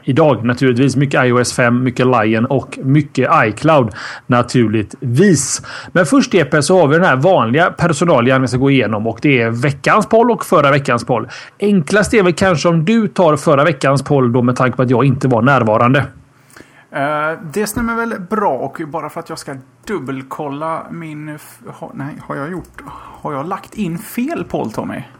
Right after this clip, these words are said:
Speaker 1: Ja, men nej, det vore väl roligt med tanke på att du är sån veteran av oss två.
Speaker 2: Ja, det är senior, du vet. Man blir lite slirig
Speaker 1: Senil.
Speaker 2: så här på sista,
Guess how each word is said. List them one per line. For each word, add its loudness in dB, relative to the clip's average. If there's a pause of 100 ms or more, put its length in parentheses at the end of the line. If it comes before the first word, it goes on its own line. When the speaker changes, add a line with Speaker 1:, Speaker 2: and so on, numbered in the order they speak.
(160)
Speaker 1:
Ja, 0
men 2
nej, 2
det 4
vore 6
väl 6
roligt 4
med 2
tanke 4
på 4
att 0
du 4
är 6
sån 2
veteran 4
av 0
oss -2
två. -6 (680)
Speaker 2:
Ja, 0
det -4
är -8
senior, -2
du -2
vet. -8
Man 0
blir -2
lite -2 (440)
slirig -2
Speaker 1:
Senil. 0
Speaker 2:
så 0
här 0
på -6
sista, -4